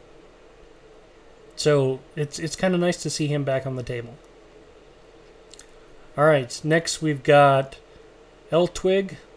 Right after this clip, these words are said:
another Empire list, flying Vizier with Emperor Palpatine,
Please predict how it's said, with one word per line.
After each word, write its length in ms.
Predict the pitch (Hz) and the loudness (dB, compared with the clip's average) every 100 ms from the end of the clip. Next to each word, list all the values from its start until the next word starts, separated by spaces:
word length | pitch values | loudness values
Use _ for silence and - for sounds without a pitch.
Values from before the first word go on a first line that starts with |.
| - - - - - - - - | -20 -20 -20 -20 -20 -20 -20 -4
another 460 | 139 160 143 139 | 2 2 2 -2
Empire 480 | 160 175 - 175 170 | 0 -2 0 0 2
list, 440 | 165 170 165 - - | 2 0 -2 -10 -8
flying 280 | 151 139 | -2 -2
Vizier 560 | 135 127 147 160 165 165 | -2 -2 2 2 2 2
with 320 | 143 135 - | 0 -2 -4
Emperor 240 | 160 147 143 | -4 0 0
Palpatine, 760 | - 165 165 - 170 170 170 | 0 -2 -2 -4 -2 0 -4